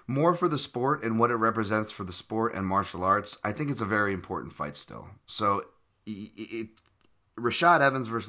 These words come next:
Lyoto Machida at U F C ninety-eight, uh, or ninety-seven, I,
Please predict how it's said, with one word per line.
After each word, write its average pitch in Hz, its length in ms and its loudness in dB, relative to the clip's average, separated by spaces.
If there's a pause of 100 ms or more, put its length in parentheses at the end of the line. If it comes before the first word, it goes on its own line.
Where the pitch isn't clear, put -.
Lyoto 113 160 2
Machida 104 360 -4
at 90 80 -4
U 95 160 -4
F 90 80 -4
C 101 160 -8
ninety-eight, 85 460 -8 (680)
uh, 95 180 4
or 95 200 2
ninety-seven, 95 580 -4
I, 87 80 -8